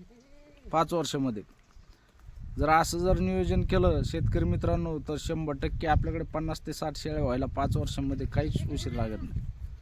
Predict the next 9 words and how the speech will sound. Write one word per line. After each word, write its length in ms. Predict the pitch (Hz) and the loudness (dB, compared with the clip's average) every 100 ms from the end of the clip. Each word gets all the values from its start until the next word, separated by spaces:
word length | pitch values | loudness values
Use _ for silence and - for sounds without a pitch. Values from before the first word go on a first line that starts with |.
| - - - - - - | -14 -6 -4 -4 -6 -8
फक्त 220 | 123 - 175 | -10 -4 0
नियोजन 360 | 190 185 202 | 2 2 0
त्या 140 | 196 190 | 0 0
पद्धतीनं. 460 | 202 175 170 180 | 0 -2 -2 2
आज 380 | 175 180 185 180 | 6 6 4 2
त्यांनी 680 | 190 190 - 190 180 185 202 | 0 0 0 2 2 2 0
ते 180 | 190 190 | 0 0
पाच 300 | 180 185 175 | 6 4 4
वर्ष 240 | 190 - | 0 2